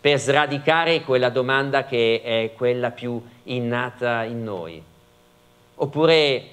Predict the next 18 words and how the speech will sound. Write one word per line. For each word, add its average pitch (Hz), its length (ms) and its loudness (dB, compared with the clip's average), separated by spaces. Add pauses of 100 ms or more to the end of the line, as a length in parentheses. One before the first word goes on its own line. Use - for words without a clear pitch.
(340)
ancora 127 1040 0 (140)
l'uomo 117 800 2 (100)
usa 123 240 -2
le 120 80 -2
ideologie, 104 760 -8 (640)
costruire 143 480 2
dei 131 140 0
sistemi 143 480 -4
perfetti, 120 880 -2 (380)
con 156 180 2
l'idea 165 540 4
che 143 500 2 (140)
costruendo 170 540 2
una 156 120 2
società 147 480 0
migliore 147 560 4 (240)
staremo 147 480 2
meglio. 107 720 -2